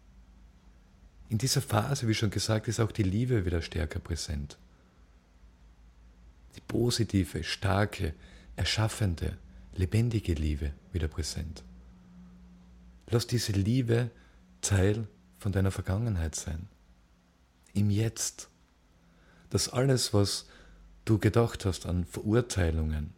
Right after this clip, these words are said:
an Beurteilungen, an Schuldgefühlen oder vielleicht an Hass, an Zorn,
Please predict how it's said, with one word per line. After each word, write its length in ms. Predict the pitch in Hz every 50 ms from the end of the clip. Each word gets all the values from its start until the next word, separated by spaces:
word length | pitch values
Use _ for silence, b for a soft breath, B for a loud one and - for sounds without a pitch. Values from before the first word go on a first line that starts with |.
| -
an 160 | 90 90 90 82 -
Beurteilungen, 1000 | - 113 107 - 117 107 107 101 - - - 87 76 73 76 76 76 76 80 - -
an 120 | - 92 92
Schuldgefühlen 920 | - - - 120 127 131 127 - 104 - - - 85 76 73 85 73 B B B B B B B B
oder 120 | - 117 113
vielleicht 260 | - - 110 - -
an 160 | 104 90 76
Hass, 260 | 87 98 104 - - 113
an 140 | 101 98
Zorn, 440 | 92 - - 95 104 113 92 78 76